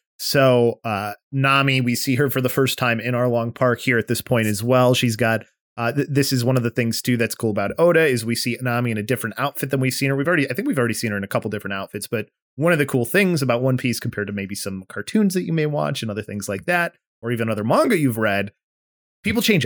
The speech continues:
outfits. People don't just stay, like, in a static outfit. Like, there is actual, like, change in, like, people's designs and stuff, which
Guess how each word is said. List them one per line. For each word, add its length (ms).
outfits. 400
People 220
don't 140
just 140
stay, 200
like, 240
in 140
a 80
static 420
outfit. 400
Like, 180
there 160
is 160
actual, 440
like, 120
change 580
in, 200
like, 220
people's 300
designs 520
and 120
stuff, 360
which 260